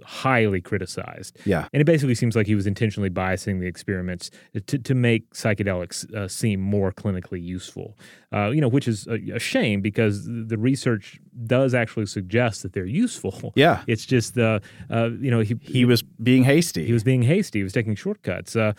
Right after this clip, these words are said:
Speaker 1: for example, um, um, an example of this is the Concord prison experiment, which was aimed at studying recidivism in inmates that were administered psilocybin. And, uh, you know, this is basically the idea. It's like, if you give them psilocybin, like, how,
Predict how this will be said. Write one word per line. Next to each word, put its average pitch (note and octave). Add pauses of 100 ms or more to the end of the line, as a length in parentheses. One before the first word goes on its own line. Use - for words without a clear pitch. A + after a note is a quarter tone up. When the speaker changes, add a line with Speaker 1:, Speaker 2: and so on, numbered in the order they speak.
(280)
Speaker 1:
for C#3
example, D3
um, A2
um, A2
an A2+
example A#2+
of G#2+
this G#2+
is G2+
the -
Concord A2
prison F#3+
experiment, F#2 (380)
which A#2+
was A#2+
aimed C#3+
at B2
studying A#2+
recidivism A2
in A2
inmates B2+ (200)
that A2+
were A2
administered G#2
psilocybin. A2+ (440)
And, A2
uh, G#2+
you A#2
know, F#2+
this G#2
is G#2+
basically G2+
the F#2+
idea. F2+
It's E2+
like, F2
if F2
you F#2+
give G2
them F#2+
psilocybin, F#2
like, F2+
how, G2+